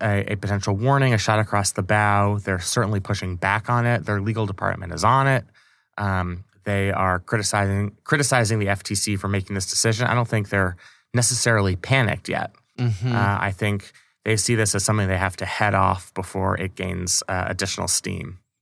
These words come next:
Speaker 2: What if you're one of Meta's competitors who's interested in this market? Like, you know, there's a lot of rumors that Apple is working on this kind of thing. Uh, this would have your attention as well, certainly.
Speaker 1: Oh, yeah. I mean, I don't think they're going after Meta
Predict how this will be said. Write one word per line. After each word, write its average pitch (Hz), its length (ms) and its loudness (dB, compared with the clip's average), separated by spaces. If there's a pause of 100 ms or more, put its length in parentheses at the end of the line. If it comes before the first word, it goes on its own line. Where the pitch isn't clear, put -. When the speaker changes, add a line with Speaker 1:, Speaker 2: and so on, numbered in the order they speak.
Speaker 2:
What 160 220 0
if - 160 -6
you're 196 100 2
one 165 180 4
of 131 160 2
Meta's 113 300 4
competitors 98 760 0
who's 95 180 -2
interested 98 420 0
in 92 120 0
this 90 200 -2
market? 90 420 0
Like, 85 260 -6 (340)
you 98 40 -6
know, 101 40 0
there's 104 100 2
a 113 40 4
lot 107 160 6
of 107 80 4
rumors 104 360 4
that 98 120 0
Apple 95 420 -2
is 80 120 -4
working 85 420 -4
on 73 260 -6
this 80 200 -4
kind 85 320 -6
of 85 80 -8
thing. 71 440 -8 (500)
Uh, 92 480 0
this 107 480 0
would 113 160 2
have 110 260 4
your 104 160 4
attention 101 460 0
as 87 160 -4
well, 107 260 2
certainly. 87 600 -4 (380)
Speaker 1:
Oh, 233 120 6
yeah. 120 220 4
I 92 60 0
mean, 95 220 -2
I 110 120 -2
don't 120 120 -2
think 117 180 -4
they're 107 80 0
going 104 240 0
after 98 260 0
Meta 92 460 2